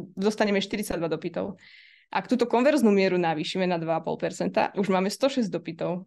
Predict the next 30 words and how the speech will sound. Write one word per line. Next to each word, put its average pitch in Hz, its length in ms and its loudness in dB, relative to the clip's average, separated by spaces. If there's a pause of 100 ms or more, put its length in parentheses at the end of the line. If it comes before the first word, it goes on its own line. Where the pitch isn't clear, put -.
A 190 80 -6
keby 196 240 2
pri 180 160 0
päť 196 160 -4
percent, 247 400 2
tak 208 160 0
dvesto 208 320 0
dvanásť. 165 560 -4 (240)
Čiže 185 200 2 (440)
naozaj 226 240 4
matematika 220 480 2
hovorí 208 240 4
jasne, 262 480 2 (160)
<clears throat> 311 360 6
čím 226 120 0
budeme 202 240 0
mať 190 240 -2
vyššiu 208 300 -4 (100)
túto 196 240 -4
konverznú 202 400 2
mieru, 233 400 4 (400)
tým 233 320 4
môžeme 202 320 0
získať 196 400 -2
oveľa 196 260 2
viac 185 80 -2
lídov, 190 300 0
z 185 160 -8
ktorých 185 240 -4
už - 240 -8